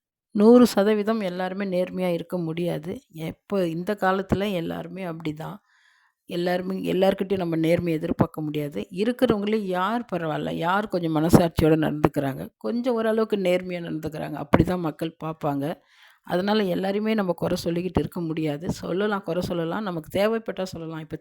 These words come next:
தேவையில்லாம அவங்கள வந்து இழுக்க வேண்டிய அவசியம் கிடையாது. அதனால அவங்க வந்து உங்-, விஜயாவையும் சொல்றாங்க, குறை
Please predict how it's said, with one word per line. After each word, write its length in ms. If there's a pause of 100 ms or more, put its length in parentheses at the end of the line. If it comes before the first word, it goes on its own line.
தேவையில்லாம 500
அவங்கள 260
வந்து 200
இழுக்க 240
வேண்டிய 240
அவசியம் 340
கிடையாது. 460 (680)
அதனால 400
அவங்க 300
வந்து 220
உங்-, 340
விஜயாவையும் 640
சொல்றாங்க, 340
குறை 220